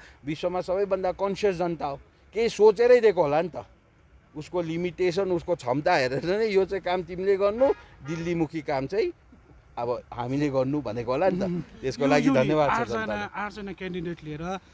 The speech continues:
Speaker 2: भाजपाले पनि यसपालि प्रथमचोटि पहाडको
Speaker 1: उम्,
Speaker 2: एउटा,
Speaker 1: उम्, उम्।
Speaker 2: अ, नगरपालिकामा प्रत्याशी खडा गरे पनि
Speaker 1: उम्।
Speaker 2: भाजपा ब्याकअप दिन चुक्यो भन्ने जुन एउटा प्रत्यक्षदर्शीको भनाइ थियो पछिल्लो समयदेखि, यो
Speaker 1: यो त
Speaker 2: चुनावलाई लिएर
Speaker 1: प्रत्यक्ष छ।
Speaker 2: गम्भीर नभएको कुरो।
Speaker 1: अँ,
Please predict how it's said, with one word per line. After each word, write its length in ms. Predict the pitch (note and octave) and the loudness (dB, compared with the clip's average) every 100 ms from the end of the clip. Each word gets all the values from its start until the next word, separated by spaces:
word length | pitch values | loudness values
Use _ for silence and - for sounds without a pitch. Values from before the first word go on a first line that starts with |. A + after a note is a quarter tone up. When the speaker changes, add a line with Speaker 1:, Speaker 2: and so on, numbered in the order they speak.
| - - | -20 -16
Speaker 2:
भाजपाले 480 | A#2 - E3+ E3 | -14 -12 -10 -10
पनि 400 | D#3 F3 F#3 F3 | -10 -10 -10 -8
यसपालि 460 | E3 - D3+ E3+ F3+ - _ | -10 -12 -14 -12 -14 -18 _
प्रथमचोटि 580 | A#3 C4 C4+ B3+ G#3 F#3 - | -8 0 0 0 -6 -8 -12
पहाडको 320 | F3+ F#3 - F3 | -12 -10 -8 -8
Speaker 1:
उम्, 60 | |
Speaker 2:
एउटा, 200 | D#3 D#3+ | -8 -10
Speaker 1:
उम्, 100 | D3+ | -10
उम्। 80 | G2+ - D#3 | -14 -16 -16
Speaker 2:
अ, 160 | D3 | -12
नगरपालिकामा 920 | C#3 F3+ F#3+ F3 D#3+ D3+ D3 D3+ D#3+ D#3+ - - | -8 -6 -8 -8 -10 -10 -10 -8 -10 -12 -18 -18
प्रत्याशी 360 | F3+ F3 - | -16 -14 -16
खडा 300 | D#3+ A#2 D#3 | -18 -16 -14
गरे 240 | D#3 F#3 F#3 | -8 -8 -8
पनि 300 | G3 G#3 G#3 - | -8 -10 -12 -16
Speaker 1:
उम्। 160 | G#2+ G2 - _ | -14 -14 -18 _
Speaker 2:
भाजपा 680 | - - F#3+ C4+ C#4 C4+ C4+ | -8 -8 -8 -8 -6 -6 -8
ब्याकअप 580 | - D3 C#3+ A3+ C4+ C#4+ | -14 -16 -8 -6 -6 -8
दिन 260 | G#3+ A#3+ A3+ | -6 -8 -8
चुक्यो 380 | - A#3+ A#3+ | -12 -12 -10
भन्ने 380 | F3 C3+ D#3 F3+ F3 - - | -8 -6 -4 -6 -8 -20 -16
जुन 120 | A3 | -14
एउटा 160 | A3 F#3+ | -14 -16
प्रत्यक्षदर्शीको 960 | G3+ G3+ G#3 G3+ E3 E3 E3+ C3 A#2 | -16 -16 -16 -12 -12 -10 -12 -14 -10
भनाइ 160 | D3+ E3 | -8 -6
थियो 140 | E3 E3 | -8 -16
पछिल्लो 340 | E3+ F3+ F3+ - - | -18 -16 -16 -16 -18
समयदेखि, 420 | - F#3 F3 D#3 | -10 -6 -4 -4
यो 60 | D#3 | -4
Speaker 1:
यो 100 | F#3 | -6
त 40 | |
Speaker 2:
चुनावलाई 420 | - A3 G#3+ F#3+ F#3 | -2 -2 0 0 2
लिएर 120 | F3 | 2
Speaker 1:
प्रत्यक्ष 200 | G3 - | 0 -2
छ। 200 | A2+ F#3 | -4 0
Speaker 2:
गम्भीर 320 | B3 A#3+ A#3 | 0 2 0
नभएको 440 | G#3+ F#3+ C#3 E3 | -2 -4 -6 -10
कुरो। 180 | D#3 E3 | -12 -4
Speaker 1:
अँ, 280 | C#3+ C#3+ | 2 2